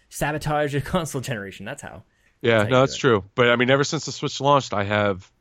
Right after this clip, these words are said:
Speaker 2: I mean, you, like, I'm sure you know of me from the other conversations that I'm not really a big
Speaker 1: Mm-hmm.
Speaker 2: digital guy.
Speaker 1: Mm-hmm.
Speaker 2: So I, like, I,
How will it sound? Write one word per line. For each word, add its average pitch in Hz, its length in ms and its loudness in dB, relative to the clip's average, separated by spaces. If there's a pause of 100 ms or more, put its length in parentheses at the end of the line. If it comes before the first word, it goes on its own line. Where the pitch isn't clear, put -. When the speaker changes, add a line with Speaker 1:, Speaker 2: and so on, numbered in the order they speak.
(340)
Speaker 2:
I 117 60 0
mean, 135 100 4
you, 165 240 2
like, 120 340 2
I'm 123 140 -2
sure 139 180 0
you 117 140 2
know 110 300 6
of 107 260 4
me 98 220 -6
from 98 340 -6
the 95 200 -4
other 95 160 0
conversations 98 640 -4
that 101 100 2
I'm 101 80 4
not 101 120 4
really 90 160 2
a - 40 -2
big 87 120 2
Speaker 1:
Mm-hmm. 123 100 -12 (220)
Speaker 2:
digital 113 340 4
guy. 120 380 4 (340)
Speaker 1:
Mm-hmm. 123 220 -8
Speaker 2:
So 117 300 4
I, 127 180 4
like, 127 300 0
I, 120 180 0